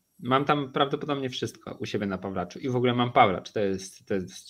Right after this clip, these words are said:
e, dosyć fajne, bo w-, były takie, takie mieszkania, gdzie nie było Pawlacza i wtedy już na przykład farbę, która już i tak zaschła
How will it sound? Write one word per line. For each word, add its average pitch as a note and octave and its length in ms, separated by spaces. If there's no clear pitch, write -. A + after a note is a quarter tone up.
e, G2 320
dosyć F#2+ 360
fajne, G2+ 280
bo A#2 340
w-, - 280
były D3 340
takie, E3+ 600
takie D3+ 220
mieszkania, E3 380
gdzie C#3+ 100
nie D#3 100
było E3 140
Pawlacza D3 460
i B2+ 760
wtedy C#3 260
już C3 160
na C3 100
przykład B2 240
farbę, A2+ 540
która A2 480
już A2 220
i A#2 40
tak G#2+ 200
zaschła G2+ 480